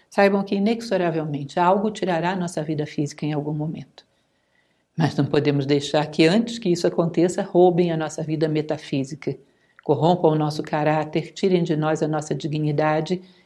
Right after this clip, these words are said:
tirem a nossa paz e a nossa felicidade." Eu gosto muito dessa frase que eu trouxe já como finalização. É uma frase de George Arundel,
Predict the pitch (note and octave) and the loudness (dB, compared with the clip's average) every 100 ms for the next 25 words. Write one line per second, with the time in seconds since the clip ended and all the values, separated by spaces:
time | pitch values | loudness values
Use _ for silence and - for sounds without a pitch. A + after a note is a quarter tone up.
0 | _ - G3 G3 D#3+ D3 D3 - D3 - | _ 0 2 2 2 -2 -4 -6 -6 0
1 | G3 A3 A3+ - _ G3 E3+ D#3+ E3 D3 | 0 0 -6 -18 _ -4 -2 -4 -4 -4
2 | D3 - D3 - E3 - - _ _ _ | -6 -8 -8 -8 -10 -18 -20 _ _ _
3 | _ _ _ _ _ _ _ _ _ _ | _ _ _ _ _ _ _ _ _ _
4 | _ _ - B3 C4+ C4+ A#3 A#3 F#3 F#3 | _ _ 2 4 4 2 0 2 2 2
5 | A#3 A3+ G#3 B3 D4 - D3 C#3+ D3+ F#3+ | 0 4 4 4 0 -2 -4 -2 2 2
6 | F#3+ D#3 D#3 E3 E3 - D#3 D3 C#3+ D3 | 0 -2 2 2 0 -8 -6 -4 -6 -8
7 | - D#3 D3 C#3+ D3+ F3 E3+ - E3+ G3+ | -8 -6 -4 -4 -2 -4 -4 -8 -6 -6
8 | G3+ F3+ E3 - D#3 D#3 C#3+ D3 D3 C#3+ | -6 -4 -4 -2 0 0 -2 -4 -2 -2
9 | C3+ - _ - E3 E3+ E3 - - D#3+ | -4 -8 _ 0 4 4 2 -8 -2 0
10 | D#3+ D3+ C#3+ C#3+ D3+ F3+ | 0 -2 -2 0 0 -4